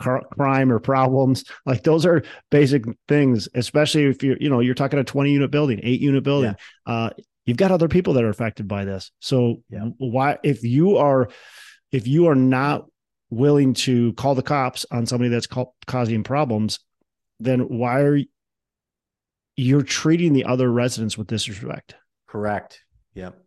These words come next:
Speaker 1: Right.
Speaker 2: And they, they deserve that. They deserve you to, uh, to,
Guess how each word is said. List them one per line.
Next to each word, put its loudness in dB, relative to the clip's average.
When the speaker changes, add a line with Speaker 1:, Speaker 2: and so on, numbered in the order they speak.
Speaker 1:
Right. -8
Speaker 2:
And -6
they, -2
they -4
deserve -6
that. -12
They -6
deserve -4
you -6
to, -14
uh, -10
to, -12